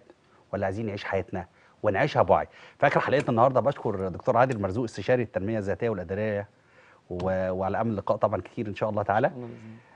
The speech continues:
Speaker 1: آه، أنا كنت سعيد جدًا النهارده بكمية المعلومات اللي خدتها، وأتمنى إن احنا نكون النهارده تناولنا موضوع يهم حضراتكم، وأتمنى أن تكونوا استفدتوا معلومة.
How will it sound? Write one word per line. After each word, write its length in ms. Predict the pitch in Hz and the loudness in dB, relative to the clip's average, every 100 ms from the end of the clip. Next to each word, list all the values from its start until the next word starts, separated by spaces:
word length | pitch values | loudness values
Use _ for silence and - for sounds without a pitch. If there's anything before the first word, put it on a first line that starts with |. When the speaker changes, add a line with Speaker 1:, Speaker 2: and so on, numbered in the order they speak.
| - - | -16 0
Speaker 1:
آه، 320 | 110 113 - 139 | 2 4 4 2
أنا 120 | 143 | 2
كنت 120 | 139 | 4
سعيد 220 | 123 139 | 4 4
جدًا 200 | 147 139 | 4 4
النهارده 560 | 120 127 139 117 107 101 | 6 6 8 6 6 2
بكمية 560 | 87 104 101 113 135 156 | -2 -6 -2 0 2 2
المعلومات 400 | 127 104 131 - | 0 2 0 0
اللي 160 | 127 - | 0 0
خدتها، 440 | 113 - 131 180 - _ _ _ - | -2 4 6 6 4 _ _ _ 0
وأتمنى 400 | 110 139 180 156 | 2 4 4 2
إن 80 | |
احنا 200 | 165 - | 0 -2
نكون 220 | 123 175 165 | -2 2 2
النهارده 400 | 127 143 139 127 | 4 2 2 0
تناولنا 420 | 120 117 170 151 | 0 0 2 2
موضوع 380 | 127 117 156 127 | 2 2 2 2
يهم 260 | 113 139 | 0 0
حضراتكم، 460 | 131 104 127 - 139 - _ _ | 0 2 0 2 -4 -4 _ _
وأتمنى 320 | - 113 156 339 | -4 0 2 2
أن 60 | |
تكونوا 220 | - 156 | 0 -4
استفدتوا 380 | 131 120 127 113 | -4 -6 -6 -4
معلومة. 260 | 85 80 | -4 -6